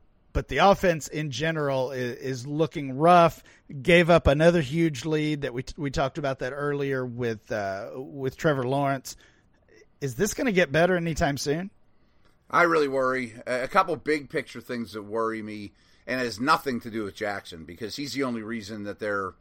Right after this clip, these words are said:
Speaker 2: even slightly respectable, to be honest with you. I mean, they really only have
Speaker 1: Yeah.
Speaker 2: one weapon, and that's Andrews. Um, they have,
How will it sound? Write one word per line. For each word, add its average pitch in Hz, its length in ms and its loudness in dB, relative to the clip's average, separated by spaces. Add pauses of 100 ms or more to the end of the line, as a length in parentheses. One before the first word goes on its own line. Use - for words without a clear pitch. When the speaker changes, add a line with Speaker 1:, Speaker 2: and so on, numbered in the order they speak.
(580)
Speaker 2:
even 139 320 -2
slightly 113 440 -4
respectable, 90 560 -10
to 92 100 -20
be 95 140 -10
honest 87 320 -14
with 90 160 -14
you. 90 180 -12
I 92 60 -10
mean, 95 260 -10
they 117 120 -4
really 175 260 0
only 143 200 0
have 113 120 -6
Speaker 1:
Yeah. - 0 -
Speaker 2:
one 127 260 0
weapon, 113 420 -2
and 101 140 -12
that's 98 220 -12
Andrews. 90 640 -14 (500)
Um, 110 460 0 (520)
they 190 200 0
have, 196 340 -6